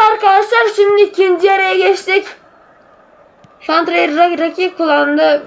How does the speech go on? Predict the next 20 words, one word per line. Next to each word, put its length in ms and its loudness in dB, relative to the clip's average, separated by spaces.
Biz 120 -4
hemen 280 0
baskımızı 440 -2
yaptık. 440 -2
Kapattık 360 -2
topu. 180 -2
Şimdi 260 -2
Ronaldo 420 2
gönderdi 520 0
Neymar. 380 0
Neymar, 360 0
Neymar, 340 0
Neymar. 320 0
O 160 4
da 80 2
gönderdi. 540 0
Madueke 320 0
vur. 260 0
Madueke! 1300 2
Madueke 920 0